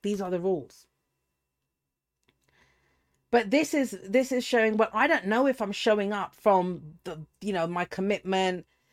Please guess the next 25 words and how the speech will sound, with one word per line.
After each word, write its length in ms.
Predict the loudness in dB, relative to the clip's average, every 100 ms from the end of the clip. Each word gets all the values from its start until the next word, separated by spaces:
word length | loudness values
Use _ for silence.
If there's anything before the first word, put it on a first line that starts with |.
| _ _ -6
my, 300 | -2 -2 -4
my, 320 | -6 -2 -2
what 200 | 0 -2
I'm 120 | -2 -4
committed 380 | -4 -4 -4 -4
to 140 | -2
or 40 |
doing 180 | 0 -2
whatever, 300 | 0 -2 -2
what 160 | -2 -4
I'm 100 | -6
proud 280 | -2 0 0
of. 80 | 0
I 100 | 0
don't 260 | 2 0
know 280 | -2 -2 -2
if 140 | -2 -6
I'm 120 | -6
shining 340 | -4 -4 -4 -8
my 100 | -6
light 340 | -4 -4 -6 -14 -20 _ 4
or 480 | 8 10 10 8 4 _ 2
if 200 | 2 4
I'm 360 | 2 2 0 -6 _ _ -4
projecting 800 | -2 2 0 0 0 0 -2